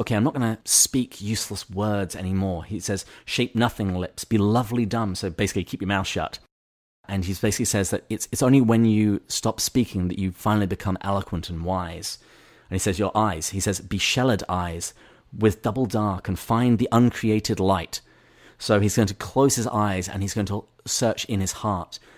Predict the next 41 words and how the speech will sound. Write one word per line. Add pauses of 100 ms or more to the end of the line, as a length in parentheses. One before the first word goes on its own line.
(140)
and
there
find
the
place
where
he
can
meet
God. (1400)
And
he
says,
"Then
palate, (160)
desire
not
to
be
rinsed
with
wine." (640)
And
so
instead
of (320)
filling
his
mouth
with
delicacies, (280)
he
says
that
he's
going
to
be
filled
with
fasts